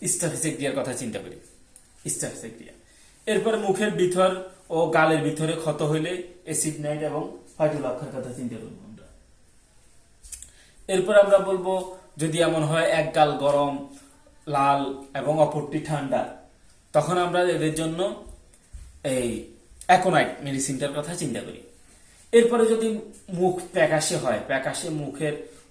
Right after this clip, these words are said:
অধিকারী এই মুখমণ্ডলের রোগের জন্য আমরা রাফাইটিসের কথা চিন্তা করি। আর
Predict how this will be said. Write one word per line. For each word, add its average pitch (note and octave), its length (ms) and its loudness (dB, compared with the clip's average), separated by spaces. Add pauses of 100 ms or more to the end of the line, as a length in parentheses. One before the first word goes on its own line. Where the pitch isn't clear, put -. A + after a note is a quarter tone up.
অধিকারী C#3 680 -4 (200)
এই A#2+ 380 -4
মুখমণ্ডলের C3+ 880 -4
রোগের C3 440 -4
জন্য B2 260 -6
আমরা A#2+ 300 -4 (240)
রাফাইটিসের C3 640 -2
কথা A#2 160 -4
চিন্তা G#2+ 240 -10
করি। - 160 -16 (560)
আর G#2 280 -6